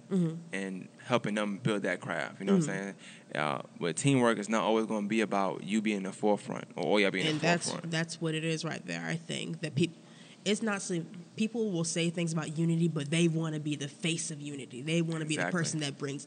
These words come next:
Speaker 1: everybody together versus being the person who isn't quite in the spotlight, but being like, "You know what?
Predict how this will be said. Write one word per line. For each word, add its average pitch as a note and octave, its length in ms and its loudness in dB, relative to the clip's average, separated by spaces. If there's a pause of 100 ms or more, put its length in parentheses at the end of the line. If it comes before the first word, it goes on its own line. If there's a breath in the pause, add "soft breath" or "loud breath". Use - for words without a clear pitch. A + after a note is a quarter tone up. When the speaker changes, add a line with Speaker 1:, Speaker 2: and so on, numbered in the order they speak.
Speaker 1:
everybody A2+ 460 -8
together A#2+ 500 -8
versus D#3+ 460 -6 (460 loud breath)
being E3 180 6
the D#3+ 60 -2
person E3 260 2
who D#3+ 160 4
isn't D#3+ 220 -2
quite E3 300 -2 (100)
in D#3+ 140 0
the D#3+ 80 -8
spotlight, - 640 -2
but D3+ 120 -6
being D#3 120 0
like, D#3 160 -2
"You E3+ 60 0
know F#3 220 -2
what? F#3 300 0